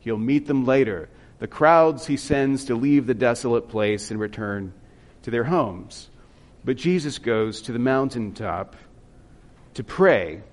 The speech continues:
alone by himself, something that was a regular habit for Jesus. A reminder to us that we often get as we chronicle the life of Jesus, that Jesus had this rich life of prayer.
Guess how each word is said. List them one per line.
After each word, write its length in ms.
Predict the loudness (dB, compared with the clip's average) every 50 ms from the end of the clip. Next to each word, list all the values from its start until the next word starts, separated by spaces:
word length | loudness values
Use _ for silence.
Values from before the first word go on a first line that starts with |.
| -20 -20 -20 -20 _ -20 -8 -4
alone 640 | -2 0 2 2 2 0 0 -4 -6 -10 -12 -16 -20 -20 -20 -20 -20 _ -6
by 180 | -4 -4 -2
himself, 560 | -2 -4 -6 -4 0 0 0 0 0 -4 -6
something 360 | -4 -2 -2 0 0 0 0 0
that 100 | 0 -2
was 140 | -2 -4
a 60 | -2 0
regular 520 | 2 4 4 4 2 0 0 0 0 -2
habit 580 | -4 -4 -2 0 0 0 0 -2 -4 -4 -6 -10 -18 -20 -20 -20 -20 -20 -20 -20 -20 -18 -10
for 100 | -8 -8
Jesus. 760 | -4 -2 -2 -2 -2 -4 -8 -10 -12 -14 -18 -20 -20 -18 -12
A 80 | -8 -4
reminder 600 | -2 0 2 2 2 4 2 2 2 2 0 0
to 280 | 0 -4 -6 -4 -4 -2
us 440 | -2 -4 -4 -6 -8 -14 -18 -20 -20 -20 -20 -20 -20 -20 -20 -20 -20 -20 -20 -20 -20 -20 -20 -20 -20 _ _ -6
that 100 | -2 4
we 120 | 6 8 8
often 400 | 8 8 6 4 2 2 2 2
get 300 | 2 2 2 2 2 2
as 180 | 0 0 -2
we 380 | -2 -2 0 0 0 -2 -2 -6 -10 -16 -16
chronicle 420 | -4 0 2 2 2 2 0 -2
the 100 | -2 0
life 340 | 2 2 4 4 2 0 -2
of 120 | -8 -10
Jesus, 680 | -8 -6 -6 -6 -4 -6 -6 -8 -8 -10 -14 -16 -14 -10
that 180 | -10 -10 -8
Jesus 560 | -4 0 2 2 2 2 0 -2 -4 -4 -8
had 380 | -8 -2 0 2 2 2 0 -2
this 200 | -4 -6 -6 -6
rich 400 | -6 -2 0 0 0 -2 -4 -2
life 340 | 0 2 2 2 2 -2 -6
of 160 | -10 -14 -12
prayer. 500 | -6 -2 -2 0 -2 -2 -6 -10 -14 -16